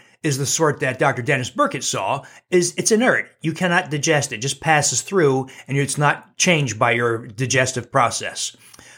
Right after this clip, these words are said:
So grains are indeed a source of cellulose fiber. What you're not told is that grains contain a protein called gliadin, gliadin in wheat, seichilin in rye, hordein in barley, zein in corn.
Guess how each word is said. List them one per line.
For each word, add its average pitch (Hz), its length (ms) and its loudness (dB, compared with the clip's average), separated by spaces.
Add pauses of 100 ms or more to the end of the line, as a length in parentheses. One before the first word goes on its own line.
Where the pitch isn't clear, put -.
(100)
So 165 280 4
grains 156 380 2
are 156 160 6
indeed 147 260 -2
a 147 60 0
source 135 360 0
of 143 60 -4
cellulose 123 560 0
fiber. 139 380 0
What 131 180 -4
you're 156 100 0
not 233 360 0
told 113 480 -4 (360)
is 143 160 2
that 135 360 0
grains 147 520 0
contain 135 440 -2
a 127 60 -2
protein 127 640 0
called 127 320 0
gliadin, 123 580 2
gliadin 127 460 2
in 117 140 0
wheat, 139 320 -2
seichilin 135 520 0
in 117 160 -2
rye, 120 340 4
hordein 127 500 0
in 101 120 -8
barley, 127 420 2
zein 127 380 0
in 117 160 -6
corn. 156 440 -2